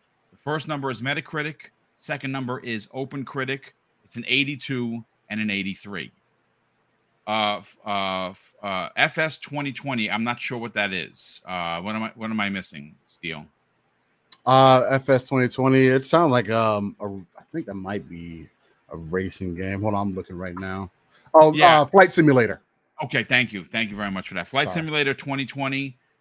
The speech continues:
Speaker 1: ninety-one, ninety-two. Psychonauts two,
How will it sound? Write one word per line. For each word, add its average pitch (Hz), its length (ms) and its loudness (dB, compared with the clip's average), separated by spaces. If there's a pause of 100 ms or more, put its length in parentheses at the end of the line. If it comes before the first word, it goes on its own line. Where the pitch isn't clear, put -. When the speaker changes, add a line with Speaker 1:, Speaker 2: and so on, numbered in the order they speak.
(400)
Speaker 1:
ninety-one, 139 800 -2 (180)
ninety-two. 101 680 -6 (580)
Psychonauts 135 580 -2
two, 92 380 -8